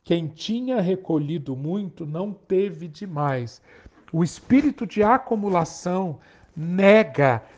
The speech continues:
a atitude de Jesus Cristo, para a qual Paulo já apontou. Nega a graça de Deus operando. Mas Paulo nos aponta para uma quinta convicção.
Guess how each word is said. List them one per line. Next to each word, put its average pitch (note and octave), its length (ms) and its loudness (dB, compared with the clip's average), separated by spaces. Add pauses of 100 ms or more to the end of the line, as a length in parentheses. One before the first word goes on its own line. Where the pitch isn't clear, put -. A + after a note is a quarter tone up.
a E3 180 12
atitude C4 920 2
de F#3+ 140 -6
Jesus F#3 460 -2
Cristo, G3+ 440 -4
para D3 260 4
a C#3+ 40 -4
qual E3 260 0
Paulo D#3+ 400 2
já D#3 380 2 (260)
apontou. C#3+ 760 -2 (280)
Nega F3 840 2 (220)
a D#3+ 120 6
graça F3+ 800 6
de D3 140 -8
Deus D#3 760 -6
operando. A#2+ 680 -8 (760)
Mas D3+ 220 2
Paulo G3 500 6
nos D#3+ 220 -2
aponta F#3 500 2
para F3+ 140 -8
uma E3+ 140 -4
quinta F#3+ 560 -4
convicção. - 580 -10